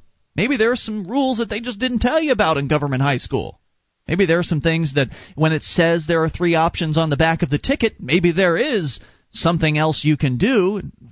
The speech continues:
They just don't want to tell you about what those things are. Why would they? It would put their power in, in jeopardy, wouldn't it?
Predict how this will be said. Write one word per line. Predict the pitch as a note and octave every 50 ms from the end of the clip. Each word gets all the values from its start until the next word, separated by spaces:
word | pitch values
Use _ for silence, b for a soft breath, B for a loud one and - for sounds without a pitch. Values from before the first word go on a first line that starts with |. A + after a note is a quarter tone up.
| _
They | - C3+ C#3+
just | C3+ D#3 C#3 -
don't | F3+ D#3 - -
want | D#3+ F3 E3+ D#3+ -
to | -
tell | - C4+ F4+ F#4 C4
you | D#3+ C3 A#2 F#2+
about | A#2+ C3 A#2+ G#2+ -
what | - B2+ -
those | D#3+ C3+ D#3 - - -
things | D#3 D3 C#3+ - - E3+
are. | D3+ B2 G#2+ - A2+ - - _ _
Why | - E3+ A3
would | A#3+ C4+ F4+ G#4 G4+
they? | - D#4+ G#3 B2+ E2 - - _ _ _ _ _ _ _ _ -
It | C#3+
would | E3+ E3 D3+ -
put | - A3+ -
their | A#3 -
power | G#3 - - G3 A3+ C4+ - D4 B3 F3+ D3+
in, | C3 B2 A#2 A2+ -
in | - D3+ C#3+
jeopardy, | C3 D3+ C#3 A#2+ - B2 G#2+ - C2+ - _ _ _ _ _ _ _ _ _ _ _ _ _ _
wouldn't | _ A#2 C3+ F3+ C4
it? | G4+ -